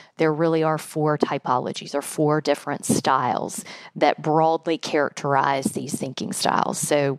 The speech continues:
one is prioritizer, analytical, linear, fact-based. These are the folks that like spreadsheets and data and details. Then planners, organized, sequential, detailed. These are the folks that have never met a checklist they didn't like. These are the project planners.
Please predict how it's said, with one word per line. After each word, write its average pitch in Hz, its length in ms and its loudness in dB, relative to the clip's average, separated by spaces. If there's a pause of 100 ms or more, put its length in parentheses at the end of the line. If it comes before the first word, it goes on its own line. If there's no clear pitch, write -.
(400)
one 147 280 0
is 147 160 -2
prioritizer, 151 1080 0
analytical, 151 640 0
linear, 151 420 0
fact-based. 147 800 0
These 156 220 -4
are 160 80 2
the 151 100 0
folks - 380 0
that 147 240 0 (560)
like 147 180 2
spreadsheets - 840 0
and 135 160 -6
data 151 300 2
and 143 300 -2
details. 139 760 -2 (420)
Then 156 240 2 (340)
planners, 160 640 2 (120)
organized, 160 540 2
sequential, 160 840 0
detailed. 151 680 0
These 151 220 -2
are - 20 -2
the 160 80 2
folks 151 320 0
that 156 140 0
have 147 100 0
never 151 180 2
met 151 160 0
a 151 40 -8
checklist 156 580 0
they 143 140 2
didn't 151 200 0
like. 139 320 0
These 139 220 -4
are 151 40 0
the 175 80 2
project - 440 0
planners. - 560 -2